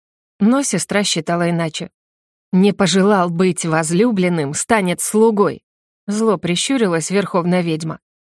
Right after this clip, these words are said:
«Как только колье окажется у меня, и если бы эта неблагодарная гадина Дарка не шлялась неведомо где,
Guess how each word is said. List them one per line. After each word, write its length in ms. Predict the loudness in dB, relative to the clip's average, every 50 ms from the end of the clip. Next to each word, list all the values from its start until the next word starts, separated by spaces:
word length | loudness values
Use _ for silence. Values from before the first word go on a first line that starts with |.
| _ _ _ _ -2
«Как 200 | -2 -2 0 0
только 340 | 0 0 0 0 -2 -4
колье 460 | -2 0 0 2 2 2 2 2 0 0
окажется 680 | 0 -4 -4 0 -2 0 0 0 -2 -2 0 0 0
у 120 | 2 2 4
меня, 440 | 4 4 4 4 2 0 -2 -8 -18 _ _
и 100 | 0 2
если 320 | 2 2 2 0 -2 -2
бы 100 | 0 0
эта 200 | -2 0 0 0
неблагодарная 760 | 0 0 0 0 0 0 0 0 2 2 0 0 0 0 0
гадина 480 | 0 0 0 0 0 0 0 0 0 0
Дарка 440 | 0 0 0 0 -2 -2 -2 -2 0
не 100 | 0 -2
шлялась 580 | -2 0 0 2 2 2 2 2 0 -2 0
неведомо 520 | 2 2 4 4 4 2 2 2 0 2 0
где, 320 | 0 0 0 0 0 -2